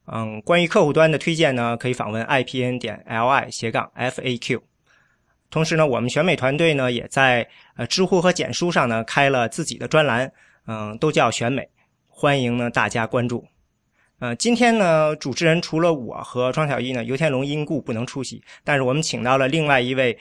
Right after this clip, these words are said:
呃，强力的作者，我们林瑶来参加。嗯，林瑶，那你来介绍一下自己。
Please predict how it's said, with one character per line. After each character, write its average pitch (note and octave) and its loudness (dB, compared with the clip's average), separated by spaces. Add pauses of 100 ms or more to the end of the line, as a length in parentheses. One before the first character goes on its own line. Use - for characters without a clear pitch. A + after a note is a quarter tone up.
(220)
呃， G2+ -6 (220)
强 E3 2
力 G3 0
的 B2+ 0
作 C3 0
者， - -12 (240)
我 A2 -16
们 G#2 -8
林 A#2 -2
瑶 E3 4 (420)
来 A2+ -2
参 B2+ -2
加。 A#2+ 2 (800)
嗯， A2+ -4
林 B2+ -2
瑶， C#3 2
那 C#3 -4
你 A2+ -4
来 A2 0
介 D3 -2
绍 C3 0
一 - 0
下 A2+ -4
自 - -12
己。 - -18